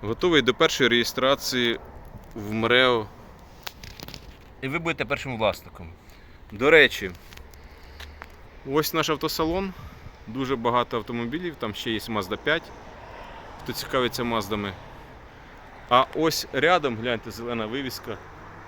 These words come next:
Сервісний центр М В С мрео. Допоможемо з реєстрацією.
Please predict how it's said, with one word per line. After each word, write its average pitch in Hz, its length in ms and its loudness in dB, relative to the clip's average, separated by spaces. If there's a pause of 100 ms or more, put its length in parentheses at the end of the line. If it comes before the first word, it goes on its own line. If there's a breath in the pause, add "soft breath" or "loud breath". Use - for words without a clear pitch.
(380)
Сервісний 143 440 -4
центр 135 320 -4
М 131 120 -4
В 123 40 -2
С 107 260 0
мрео. 107 340 -2
Допоможемо 127 540 -4
з 117 40 -4
реєстрацією. 98 760 -6